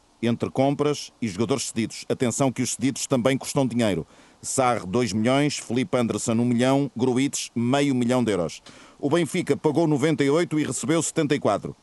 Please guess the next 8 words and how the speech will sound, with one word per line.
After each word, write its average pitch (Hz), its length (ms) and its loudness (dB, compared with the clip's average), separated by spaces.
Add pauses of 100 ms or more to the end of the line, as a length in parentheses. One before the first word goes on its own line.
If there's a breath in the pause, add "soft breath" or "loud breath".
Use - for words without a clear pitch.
(260 soft breath)
O - 100 -6
Sporting 127 520 0
gastou 131 400 0
dezassete 135 600 0
e - 20 2
recebeu 135 360 -2
quarenta. 98 460 0 (400 soft breath)
Eh, 113 320 2